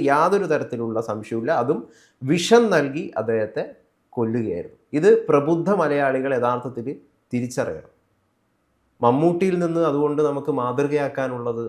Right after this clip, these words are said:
അതാണ്. ബഹുമാന്യനായിട്ടുള്ള നമ്മുടെ ഇന്ത്യൻ പ്രധാനമന്ത്രി നരേന്ദ്രമോദിയിൽ നിന്ന് നമുക്ക് മാതൃകയാക്കാനുള്ളത്, പഠിക്കാനുള്ളതും അത് തന്നെയാണ്. ഏതാണത്?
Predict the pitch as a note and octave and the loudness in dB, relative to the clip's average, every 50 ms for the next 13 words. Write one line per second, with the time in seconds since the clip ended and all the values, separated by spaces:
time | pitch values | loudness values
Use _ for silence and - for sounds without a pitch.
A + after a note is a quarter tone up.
0 | - G#2+ G#2 F#2+ F2+ D#2+ - - - _ _ _ _ _ _ _ _ _ _ _ | -8 -8 -6 -6 -6 -8 -8 -12 -20 _ _ _ _ _ _ _ _ _ _ _
1 | _ _ _ - A2 B2+ C#3+ D#3 F3 F3+ F#3 F#3 F#3 F3+ F3+ E3+ E3 D#3+ D3 D#3 | _ _ _ 0 2 4 6 6 6 6 6 4 2 2 2 4 4 2 2 0
2 | D#3 D#3 D3+ C#3+ C#3+ C#3+ C#3+ C#3+ C#3+ C3+ C3 C#3 C#3 D3 D#3+ D#3 D3+ D3+ C#3 B2+ | 0 0 0 0 0 0 0 0 0 0 -2 0 2 2 2 2 2 0 -2 0
3 | C3 C3+ C3+ C3+ C3+ C3+ C3+ B2+ A#2+ B2+ C3+ C3+ B2 A#2+ A#2 A#2+ B2 B2+ C3+ C#3+ | 0 0 0 0 -2 -2 -4 -4 -4 -4 -4 -4 -2 -2 0 0 0 0 0 0
4 | D3+ D3 D3+ D3+ D3 C#3+ C#3 C#3 C3 C3+ C3+ C3 B2+ B2+ B2 A#2+ A#2+ A#2+ A#2+ B2 | 0 2 2 2 2 0 -2 -2 -2 -2 -2 -4 -6 -6 -6 -4 -4 -4 -2 -4
5 | A#2+ A#2 A#2 A2+ A2+ B2+ B2 B2 A2+ G#2+ A2 A2+ A2+ B2 B2 B2+ C3 B2+ A#2 A#2 | -4 -6 -6 -8 -8 -8 -8 -6 -6 -4 -4 -4 -2 -2 -2 -2 -2 -2 -2 -4
6 | A#2 - A2+ G#2+ A2 G#2+ G#2 G#2+ G#2+ A2+ A2+ - - A2 G2+ - B2 A2+ - - | -4 -6 -8 -8 -8 -8 -8 -8 -8 -8 -4 -2 0 0 0 -2 -4 -6 -4 -2
7 | C3+ C3+ C3 B2 A2+ G#2+ G#2 G2+ A#2 C3+ - _ _ _ _ _ _ - B2 C3 | -2 -2 -2 -4 -6 -8 -8 -8 -10 -14 -16 _ _ _ _ _ _ -6 -4 -2
8 | D3 D3+ C#3+ C3 C#3 C3 C3 A2+ F2+ F2 F2 - - _ - A2+ A2 A2+ C3+ C3+ | -2 0 0 0 0 0 -2 -4 -4 -8 -14 -20 -20 _ -2 0 0 2 2 0
9 | B2+ B2 A#2 A2 | -2 -2 -4 -6